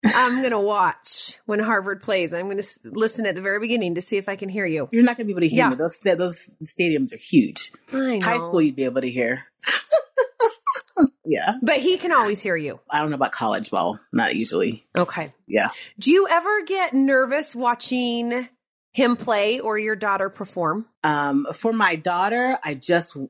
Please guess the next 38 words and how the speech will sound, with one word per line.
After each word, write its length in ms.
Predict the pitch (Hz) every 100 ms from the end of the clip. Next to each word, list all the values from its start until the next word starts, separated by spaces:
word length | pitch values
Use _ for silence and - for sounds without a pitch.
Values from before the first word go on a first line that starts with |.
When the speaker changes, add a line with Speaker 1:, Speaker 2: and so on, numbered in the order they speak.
| -
Speaker 2:
I 100 | 139 143
always 420 | 151 156 151 -
want 240 | 135 127
her 80 | 139
to 100 | 143
do 220 | 135 139 131
her 140 | 135
best. 600 | 127 - 73 - - - - -
So 140 | - 156
when 120 | 165
she 220 | - 277
sings, 680 | 269 214 180 143 131 139 - -
you 240 | 127 160
know, 160 | 131 117
she's, 380 | - - 135 -
she's 180 | 160 143
very 280 | 156 147
good. 240 | 131 104 -
So 100 | 120
I 80 | 123
don't 220 | 131 -
ever 180 | 120 120
get 140 | 107
nervous 400 | 113 98 - - -
there. 240 | 82 78
I'm 160 | - 107
always, 300 | 131 123 120
it's 100 | -
always 260 | 135 135
exciting 460 | 131 - 110 113 101
'cause 180 | 120 113
she 80 | 113
does 200 | 117 -
something 340 | 117 120 113
new 180 | 113 95
every, 160 | - -
every 220 | 135 120
time, 360 | - 113 117